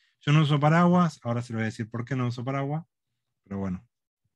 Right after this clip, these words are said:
No, Juan Carlos, con el A D doscientos es como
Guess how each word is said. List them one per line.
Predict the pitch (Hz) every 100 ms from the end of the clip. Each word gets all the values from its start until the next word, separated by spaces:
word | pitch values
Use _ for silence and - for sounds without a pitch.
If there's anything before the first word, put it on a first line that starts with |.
| _ _ _ _ _ _ _ _ _ _ _ _ _ _ _ _ _ _ _ _ -
No, | 143 143 131
Juan | 131
Carlos, | 147 151 120
con | 117
el | 120
A | 135
D | 151 151
doscientos | 139 120 156 180 175 135
es | 143
como | 139 127 120 117 110 107 107